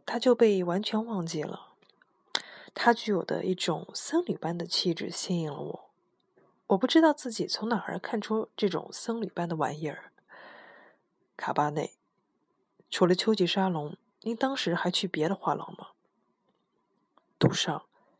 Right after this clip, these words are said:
去，我去，去德黑特画廊。在那里可以看到当时最新的家庭风俗画派的东西，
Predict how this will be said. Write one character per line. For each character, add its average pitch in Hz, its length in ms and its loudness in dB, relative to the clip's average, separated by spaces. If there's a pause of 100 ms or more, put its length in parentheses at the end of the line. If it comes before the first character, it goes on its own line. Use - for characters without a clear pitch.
(580)
去， - 380 2 (1400)
我 208 100 4
去， - 140 0 (420)
去 190 540 4 (300)
德 208 160 6
黑 311 200 4
特 208 200 2
画 156 200 -2
廊。 117 220 -8 (1500)
在 269 140 2
那 254 220 4
里 180 200 0
可 202 200 -2
以 196 80 4
看 185 180 -2
到 180 140 0
当 196 200 0
时 170 380 -2
最 220 240 4
新 196 300 0
的 160 300 -2 (180)
家 262 240 2
庭 175 200 -6
风 277 220 -4
俗 151 220 -2
画 160 180 -4
派 - 160 -4
的 147 100 -6
东 151 220 -6
西， - 280 -8